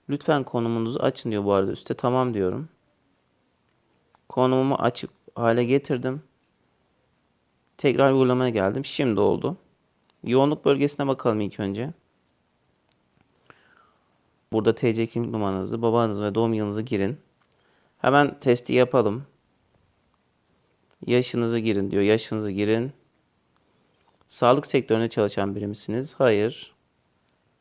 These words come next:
"Kronik bir hastalığınız var mı?" Onu girin diyor. Devam diyorum. "Durumunuzu süre,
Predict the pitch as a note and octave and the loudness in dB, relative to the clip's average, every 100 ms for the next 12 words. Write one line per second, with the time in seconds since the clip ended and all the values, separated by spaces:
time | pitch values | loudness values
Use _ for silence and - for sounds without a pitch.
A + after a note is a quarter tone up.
0 | _ - C3 C#3+ D3 D3 D3+ C3+ - B2+ | _ -4 0 0 0 -2 0 0 2 4
1 | C3 C3 C3 C3 B2 G#2 G#2+ A#2 G#2+ G2 | 2 0 0 2 2 0 -2 0 -2 -2
2 | F#2+ F2 A2 A#2 A#2 A#2 G2+ D#2 - D3+ | -4 -2 0 2 2 0 -2 -4 -6 -10
3 | _ _ _ _ _ _ _ _ _ _ | _ _ _ _ _ _ _ _ _ _
4 | _ _ _ _ - C3+ C3+ C#3 D3 D3+ | _ _ _ _ -2 2 4 2 0 0
5 | D3+ D3+ D3 | 4 4 2